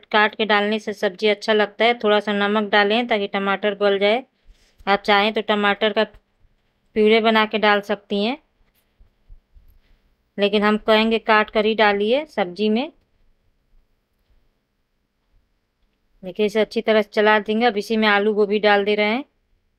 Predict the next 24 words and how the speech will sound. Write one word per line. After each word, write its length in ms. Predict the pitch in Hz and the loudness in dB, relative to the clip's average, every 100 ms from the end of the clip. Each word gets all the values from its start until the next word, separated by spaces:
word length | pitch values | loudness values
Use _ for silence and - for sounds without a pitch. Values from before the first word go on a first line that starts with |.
| _ _ _ _ _ _ | _ _ _ _ _ _
इसे 220 | 185 220 214 | -8 -2 2
भी 80 | 220 | 2
अच्छी 280 | 208 - 214 - | 0 -4 -8 0
तरह 180 | 220 214 | 2 2
से 140 | 214 | -2
चला 320 | 208 214 214 214 | -2 2 2 2
के 100 | 226 220 | 0 -2
एक 120 | 214 | -2
मिनट 320 | 214 214 214 | -2 -2 -2
के 120 | - 214 | -2 -2
लिए 280 | 214 269 320 _ _ _ _ | 0 0 -2 _ _ _ _
इस 160 | 202 202 | -10 0
तरह 180 | 220 214 | 2 2
से 120 | 208 | 0
भूनेंगे। 640 | 190 202 214 226 220 254 320 _ _ _ _ _ _ _ _ _ _ _ _ _ _ _ _ _ _ _ _ _ _ _ _ - | -4 -2 0 0 0 0 -2 _ _ _ _ _ _ _ _ _ _ _ _ _ _ _ _ _ _ _ _ _ _ _ _ -8
देखिए, 260 | 196 208 | 2 4
अब 60 | 226 | 4
इसमें 220 | 214 226 214 | 4 0 2
नमक 380 | 214 214 226 | 4 4 2
डाल 200 | 214 220 | 4 4
रहे 100 | 220 | 4
हैं 80 | 226 | 0
स्वाद 380 | 214 220 214 214 | 0 2 2 2
अनुसार, 400 | 220 214 240 285 | -2 0 0 0